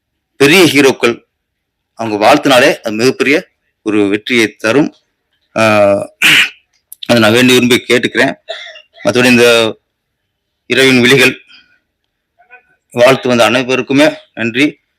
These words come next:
ஆஹ், சிஸ்டர் மனோகர் சார், ஆமா, அவங்க, ஆமா, திருப்பாச்சியில கிளைமேக்ஸ் ஒரு நான்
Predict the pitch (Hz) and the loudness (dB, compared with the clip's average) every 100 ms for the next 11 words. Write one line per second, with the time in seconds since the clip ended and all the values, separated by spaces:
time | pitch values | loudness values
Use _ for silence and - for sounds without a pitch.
0 | _ _ _ 123 117 127 147 139 135 131 | _ _ _ -4 -2 0 0 2 0 2
1 | 143 143 - _ _ _ - 110 113 - | 0 0 -8 _ _ _ -12 -10 -8 -4
2 | 117 113 110 107 104 _ - _ _ - | -4 -2 -2 -2 -4 _ -20 _ _ -6
3 | 101 101 - _ _ _ _ _ 139 147 | -2 -2 -4 _ _ _ _ _ -2 0
4 | 170 156 156 147 127 147 160 - 143 160 | 0 2 4 4 4 4 2 2 2 2
5 | - 113 90 _ _ _ _ _ _ _ | 0 -2 -4 _ _ _ _ _ _ _
6 | _ _ _ - _ _ _ _ - - | _ _ _ -20 _ _ _ _ -20 -20
7 | - 277 277 _ - 719 _ _ _ _ | -20 -20 _ _ -20 -20 _ _ _ _
8 | _ 831 _ - - - _ _ _ - | _ _ _ -20 -20 -20 _ _ _ -6
9 | 143 156 202 190 160 | -2 2 4 4 4